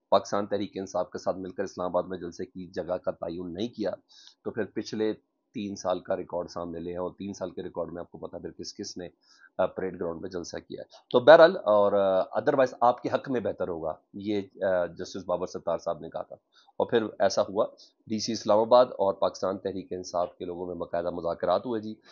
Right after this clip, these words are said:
چھ جولائی، جی ہاں، ترنول کے قریب،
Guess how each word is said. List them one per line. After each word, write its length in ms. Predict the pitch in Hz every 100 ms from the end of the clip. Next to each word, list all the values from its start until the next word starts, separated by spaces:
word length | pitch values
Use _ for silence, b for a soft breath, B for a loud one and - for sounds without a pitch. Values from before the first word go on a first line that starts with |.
| B B -
چھ 380 | - 135 135 135 104
جولائی، 360 | 95 92 82 - _ _ _ _ _ _ _ _ _ _
جی 80 | 101
ہاں، 160 | 78 - _ _
ترنول 360 | 113 113 110 107
کے 140 | 104
قریب، 260 | 82 82